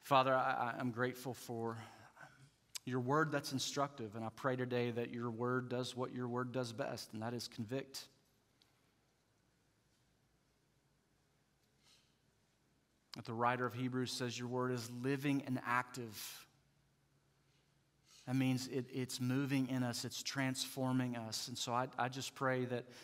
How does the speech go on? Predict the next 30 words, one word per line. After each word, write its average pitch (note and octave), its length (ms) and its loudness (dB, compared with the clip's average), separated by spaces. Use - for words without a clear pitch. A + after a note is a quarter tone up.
forever, C#3+ 680 2
for C#3 100 -2
whomever C3+ 480 4
today C3 640 0
has A#2+ 160 -4
been B2+ 160 0
on D3+ 280 2
the D3+ 60 -2
fence, - 760 -4
that, B2+ 160 -4
that C#3 140 -2
Scripture D3+ 500 0
would B2+ 160 -2
have B2 180 -4
provided B2+ 540 2
clarity. A#2+ 480 -2
And B2+ 100 0
if B2+ 60 -4
they C#3+ 100 2
need D3+ 180 6
more D#3+ 220 4
clarity, D3 460 2
that A#2+ 180 0
they C3+ 100 2
would C3+ 120 2
have C#3+ 200 0
conversations A#2+ 840 -2
with A2 160 -14
people C3 340 -4
who A#2+ 200 -2